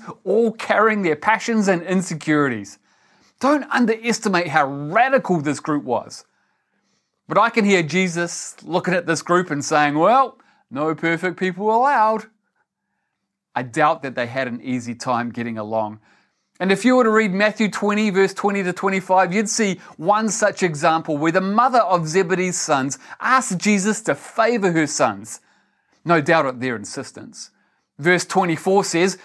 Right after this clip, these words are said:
"When the ten heard about this, they were indignant with the two brothers, and rightly so. Jesus called them together and,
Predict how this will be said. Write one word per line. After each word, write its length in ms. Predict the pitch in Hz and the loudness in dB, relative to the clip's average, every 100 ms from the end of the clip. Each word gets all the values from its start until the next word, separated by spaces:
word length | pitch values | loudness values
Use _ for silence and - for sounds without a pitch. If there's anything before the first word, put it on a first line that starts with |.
| - | -14
"When 240 | - 220 214 | 0 2 2
the 80 | 180 | 0
ten 560 | - - 285 302 269 | -4 0 2 4 4
heard 240 | 214 339 330 | 2 2 2
about 320 | 220 202 190 | 2 2 4
this, 200 | 233 233 | 0 2
they 140 | 269 | 2
were 160 | 269 254 | 2 0
indignant 920 | 196 185 160 147 294 330 330 285 262 | -2 -4 -4 -4 -2 -2 2 0 2
with 180 | 240 - | -2 -2
the 80 | 180 | -2
two 200 | 208 185 | 0 0
brothers, 500 | 143 156 127 113 - - - _ | 2 2 2 -4 -8 -18 -20 _
and 200 | - 143 | -4 0
rightly 340 | 165 202 196 160 | 2 2 0 -4
so. 400 | - 131 120 147 - _ _ _ - | -2 -2 0 -2 -8 _ _ _ -16
Jesus 400 | 113 160 151 147 | -6 -4 -4 -6
called 360 | - 208 220 190 | -2 2 4 4
them 180 | 190 | 0
together 460 | 160 160 165 139 110 | 0 0 0 2 0
and, 220 | 113 113 | -2 -8